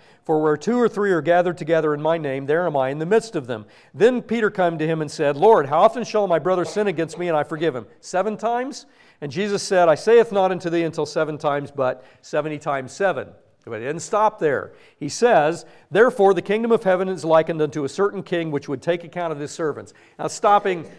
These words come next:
uh, we'll, we'll just stop and reflect on that a minute. The seventy times seven thing. What is Christ saying? He's saying again, the load of sin that we can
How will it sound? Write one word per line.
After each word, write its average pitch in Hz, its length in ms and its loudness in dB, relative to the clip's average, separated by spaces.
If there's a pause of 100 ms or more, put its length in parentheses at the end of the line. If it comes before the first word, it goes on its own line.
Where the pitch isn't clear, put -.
(140)
uh, 156 140 -6
we'll, 175 240 -4
we'll 165 120 -4
just 170 140 -4
stop 175 300 0
and 151 100 -6
reflect 175 400 -2
on 143 120 -4
that 139 140 -2
a 139 40 -6
minute. 135 480 -8
The 147 80 -14
seventy 214 340 -2
times 180 320 -4
seven 180 320 -2
thing. 123 300 -8 (240)
What 185 180 2
is 196 160 0
Christ 175 460 -4
saying? 156 400 -2 (240)
He's 185 180 -6
saying 220 320 2
again, 196 380 2
the 180 80 0
load 208 400 6
of 160 240 -2
sin 202 520 2 (280)
that 175 180 0
we 226 220 -2
can 190 520 -2